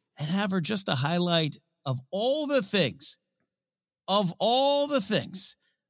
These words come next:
Um, it's this fear of change. And that is at the heart of a lot of this. And I did not hear that in ninety-nine.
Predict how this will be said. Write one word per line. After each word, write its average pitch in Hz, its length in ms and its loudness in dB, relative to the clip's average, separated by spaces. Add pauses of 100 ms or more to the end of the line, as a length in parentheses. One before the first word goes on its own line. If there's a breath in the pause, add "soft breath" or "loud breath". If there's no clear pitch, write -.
(180)
Um, 120 560 -4 (680)
it's 147 220 -6
this 160 240 -4
fear 214 300 -2
of - 120 -6
change. 87 680 -6 (840)
And 165 420 0
that 151 200 0
is 131 120 0
at 139 100 -6
the 123 80 -8
heart 147 300 0
of 120 100 -2
a 120 40 -4
lot 120 260 0
of 117 100 -2
this. 110 320 -4
And 131 120 2
I 156 100 2
did 170 140 0
not 160 160 -2
hear 160 200 -2
that 151 200 -2
in 107 60 -4
ninety-nine. 92 640 -10